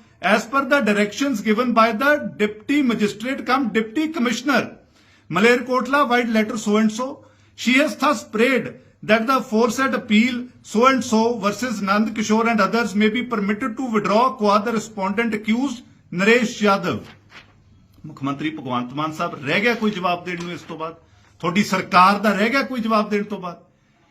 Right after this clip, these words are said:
ਜਿਹੜੀ ਆਮ ਆਦਮੀ ਪਾਰਟੀ ਨੇ ਬੇਅਦਬੀਆਂ ਦੇ ਨਾਂ ਤੇ ਸਿਆਸਤ ਕੀਤੀ, ਬੇਅਦਬੀ ਇਹਨੂੰ ਪੌੜੀ ਦੇ ਤੌਰ ਤੇ ਵਰਤਿਆ,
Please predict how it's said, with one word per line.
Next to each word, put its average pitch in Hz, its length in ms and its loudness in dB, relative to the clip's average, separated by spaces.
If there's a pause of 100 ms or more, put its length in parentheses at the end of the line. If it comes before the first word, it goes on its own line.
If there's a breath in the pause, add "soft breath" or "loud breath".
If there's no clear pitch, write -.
(160)
ਜਿਹੜੀ 302 420 4
ਆਮ 254 300 4
ਆਦਮੀ 240 380 2
ਪਾਰਟੀ 208 380 0
ਨੇ 226 120 2
ਬੇਅਦਬੀਆਂ 208 560 2
ਦੇ 208 120 2
ਨਾਂ 190 180 2
ਤੇ 202 140 -2
ਸਿਆਸਤ 196 500 0
ਕੀਤੀ, 190 380 -6
ਬੇਅਦਬੀ 208 420 0
ਇਹਨੂੰ 220 240 2
ਪੌੜੀ 214 260 4
ਦੇ 254 120 0
ਤੌਰ 214 240 2
ਤੇ 196 140 -8
ਵਰਤਿਆ, 160 440 0